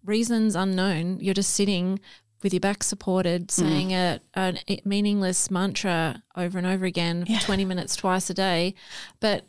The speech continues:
Speaker 1: you know, we don't, again, coming back to the outcome base, we're not outcome based at all. So whatever happens in those twenty minutes, we don't worry about, we don't judge ourselves, we don't force, we don't fight, we don't try to
Speaker 2: Mm.
Speaker 1: control or coerce or anything like that. We don't
Speaker 2: Mm.
Speaker 1: try. There's no trying at all.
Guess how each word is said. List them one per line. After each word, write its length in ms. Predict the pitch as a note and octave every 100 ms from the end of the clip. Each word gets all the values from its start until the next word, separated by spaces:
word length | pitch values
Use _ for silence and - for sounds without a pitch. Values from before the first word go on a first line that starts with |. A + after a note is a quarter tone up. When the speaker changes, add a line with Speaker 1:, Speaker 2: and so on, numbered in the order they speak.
| _
Speaker 1:
you 100 | A#3+
know, 200 | G3+ G3+
we 140 | G#3+ A3
don't, 300 | A3+ A3+ - _ _ _ -
again, 360 | - G#3+ G3+ F#3+
coming 280 | - G#3 G3
back 160 | F#3+ F3
to 80 | -
the 120 | E3+
outcome 380 | G3 - G#3+ F#3
base, 300 | E3+ E3+ -
we're 100 | G#3
not 220 | G#3 G#3+ -
outcome 400 | F#3+ - G3 F#3
based 400 | F3+ E3+ - -
at 120 | F#3
all. 400 | G3+ E3+ D#3 F3+ - - -
So 160 | - G#3
whatever 320 | G#3 A3 G#3+
happens 360 | A3 G#3+ G3+
in 80 | F#3+
those 160 | F#3+ F#3
twenty 280 | - F#3+ F#3
minutes, 560 | F3+ E3 - - - - -
we 80 |
don't 200 | G3+ G3+
worry 220 | G3 G3+ G3+
about, 220 | F#3 D#3
we 60 | F3+
don't 220 | F#3 -
judge 260 | - F3+ F#3
ourselves, 640 | F#3 F#3 F3 F3 E3+ - _ _ _ _ _ _
we 60 | -
don't 200 | G3 -
force, 380 | - G3 G3 -
we 80 |
don't 180 | F#3 F#3
fight, 360 | - E3 E3+ -
we 80 | F3+
don't 180 | E3+
try 180 | E3 D#3+
to 80 | D#3+
Speaker 2:
Mm. 40 | F#3
Speaker 1:
control 580 | E3 - F#3+ G3 G3+
or 80 | F3+
coerce 640 | F3+ F3+ F3 F#3 F#3 G3
or 80 | -
anything 360 | F#3 A#3+ B3 F3
like 120 | D#3
that. 220 | - D#3 -
We 60 |
don't 180 | F#3+ F3+
Speaker 2:
Mm. 120 | E3+
Speaker 1:
try. 360 | E3 F3 G3 A#3
There's 180 | F#3+ F#3+
no 100 | F#3+
trying 420 | - F#3 F#3+ F#3+
at 80 | F3+
all. 340 | F3 F3 F3